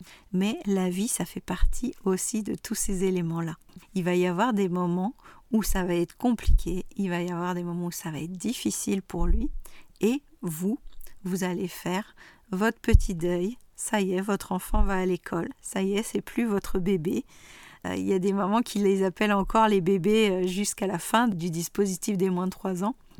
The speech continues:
On en rigole quand on fait les entretiens ensemble, mais petit à petit, même dans votre langage,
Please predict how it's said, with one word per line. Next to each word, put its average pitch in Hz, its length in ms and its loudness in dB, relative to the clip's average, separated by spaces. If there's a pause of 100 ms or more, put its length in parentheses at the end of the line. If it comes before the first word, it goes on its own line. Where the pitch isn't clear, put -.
(120)
On 180 140 2
en 170 80 2
rigole 170 460 0
quand - 220 -8
on 180 80 -2
fait - 160 -2
les 180 180 0
entretiens 180 440 -4
ensemble, 226 360 0 (460)
mais 220 340 0
petit - 340 0
à 226 80 4
petit, 359 280 -2
même 233 240 4
dans 208 140 2
votre 196 260 -2
langage, 190 480 -2